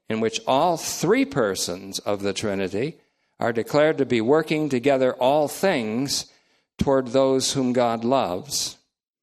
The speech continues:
and to the ultimate good. We expanded that translation of Romans eight twenty-eight in our Targumic translation of Romans, which will still be published someday. In Romans eight twenty-eight, it reads like this, "On top of that,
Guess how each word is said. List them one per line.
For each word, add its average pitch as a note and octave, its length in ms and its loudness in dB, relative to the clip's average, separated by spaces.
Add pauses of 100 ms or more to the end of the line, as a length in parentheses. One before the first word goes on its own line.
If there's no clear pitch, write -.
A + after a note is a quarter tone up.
(720)
and G2+ 280 -6
to A#2 320 0
the G#2 200 0
ultimate G#2 460 -2
good. F#2+ 320 -2 (920)
We G#2+ 160 0
expanded C#3+ 500 0
that A#2+ 180 0
translation B2+ 680 0
of A2 80 -4
Romans A#2+ 320 0
eight A#2 180 -2
twenty-eight B2 580 0
in A#2+ 180 -4
our G#2+ 320 -2 (100)
Targumic A#2 720 0
translation A2 720 0
of G#2 140 -2
Romans, B2 400 0
which G2+ 200 -4
will F#2+ 120 -2
still A#2 300 -2
be G2+ 160 0
published F2+ 580 -4 (140)
someday. F#2 840 -4 (420)
In G#2+ 120 -4
Romans A#2 300 -2
eight A2+ 180 0
twenty-eight, A2 420 0
it - 60 -8
reads A2+ 240 -2
like A2 200 0
this, A2 240 -2
"On G#2 160 -2
top D3 280 0
of A#2+ 80 0
that, B2+ 400 0